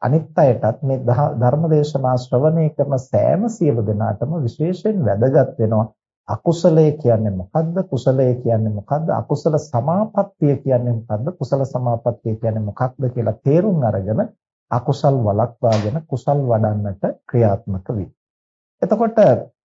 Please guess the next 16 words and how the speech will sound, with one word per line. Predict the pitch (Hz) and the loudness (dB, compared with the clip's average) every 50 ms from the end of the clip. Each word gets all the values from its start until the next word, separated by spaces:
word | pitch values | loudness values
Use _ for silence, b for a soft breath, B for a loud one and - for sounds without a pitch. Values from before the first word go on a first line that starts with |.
| _ _ _ _ _ _ _ _ _ _ _ - - | _ _ _ _ _ _ _ _ _ _ _ -4 -2
අපි | 131 - - 165 151 | -2 2 4 4 4
මෙහිදී | 143 135 143 156 143 156 151 | 6 6 4 4 6 4 4
සිහිපත් | 147 - 139 123 131 123 - - - - | 2 2 2 2 2 4 2 0 0 2
කළා | - 143 147 170 | -2 0 0 0
මේ | 185 180 151 | 0 0 -2
සමාපත්තිය | 131 - - 139 143 160 185 196 185 190 190 165 - - - 160 165 160 | -2 0 -2 0 2 2 2 2 2 2 0 0 -2 0 2 2 2 2
කියන | 160 160 156 165 | 2 0 0 0
වචනයත් | 156 139 135 120 - 139 123 127 127 147 131 - | 2 2 0 2 2 2 2 4 2 2 2 0
අපි | 131 123 - 139 | -2 0 0 0
නිවැරදිව | 120 113 113 113 110 107 101 110 147 | 0 2 2 4 2 2 0 0 -2
හඳුනා | 180 - 151 131 120 107 107 107 | -2 -2 -2 0 0 2 2 0
ගන්නවා. | 101 101 95 107 110 107 | -2 -2 -6 -6 -6 -6
සමාපatti | - - 151 147 160 175 185 185 185 - 185 185 - - 175 147 | -4 -2 0 0 2 0 0 -2 0 -2 -2 -2 -2 -2 -2 -2
කියන | - 175 156 160 156 151 - | 0 2 2 2 2 2 0
පාලි | - 151 127 131 139 143 | 0 0 0 2 2 4
වචනේ | 135 123 117 110 110 - 120 110 127 156 220 | 4 4 4 2 2 0 -2 -2 0 -2 -4